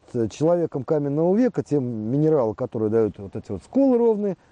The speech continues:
она была использована. Ну, вот я покажу, в чем разница. Если мы ударим, скажем, по... вот, видите,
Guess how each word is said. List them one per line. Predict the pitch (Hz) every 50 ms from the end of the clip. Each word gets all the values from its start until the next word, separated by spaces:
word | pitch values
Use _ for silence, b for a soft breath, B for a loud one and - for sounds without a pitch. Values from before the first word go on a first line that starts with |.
| b b b
она | - 139 220 254
была | 220 160 160 185 202 190
использована. | 156 - - - 117 107 98 87 95 87 85 82 b b b b _
Ну, | - 226
вот | 214 165
я | 208 196
покажу, | - - - 208 226 214 202 175 127 95 73 - _
в | _
чем | - 147 135 127
разница. | 135 135 113 98 92 87 - - 85 - B B B B B B B _ -
Если | 165 165 - - 170
мы | 170 165 143 147
ударим, | 151 156 175 156 139 120 90 - _ _
скажем, | _ - 139 127 123 131 120 - -
по... | 190 190 - _ _ _ _ _ _ _ _ - - _ _ _ _ _ _ _ - - - - - - - _ _ _ _ _ _ _ _ _ - - - _ _ _ _
вот, | - 127 - _ _ - - _ _ _ _ _ _ _ _ _ _ - - - _ - - - - _ _ - - _ _ -
видите, | 160 185 180 147 - - 92 78